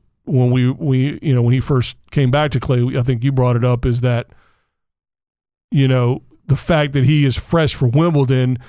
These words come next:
versus guys in the past that didn't chump out on clay and had to go through clay season, do well, go deep in all those tournaments.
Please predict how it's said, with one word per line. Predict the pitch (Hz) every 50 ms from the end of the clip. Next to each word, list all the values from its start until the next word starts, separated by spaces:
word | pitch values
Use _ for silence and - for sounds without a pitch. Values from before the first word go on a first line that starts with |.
| - _ _ _ -
versus | 135 147 143 131 - 143 127 117
guys | 127 139 139 135 135 123
in | 123
the | 127 120
past | - 143 147 147 143 139 - - -
that | 151 139 120 117
didn't | 147 175 175 156 123
chump | - - 151 139 131 123
out | 131 127 127
on | 123 123 123
clay | 117 - 135 135 131 131 131 139 139
and | 127 131
had | 139 139 123
to | 123
go | 127 139 131 131
through | - 143 127
clay | - - 160 160 160
season, | 143 - 156 135 131 123 131 135 127 123 123 - - _ _ _ 131
do | 120 147 180 185 165
well, | 131 131 156 165 170 160 151 147 143 147 151 139 - - _ _ _ 127
go | 143 160 170 156
deep | 127 131 156 170 175 -
in | 147 139
all | 131 135
those | 135 123
tournaments. | - - 131 131 131 135 135 131 - - -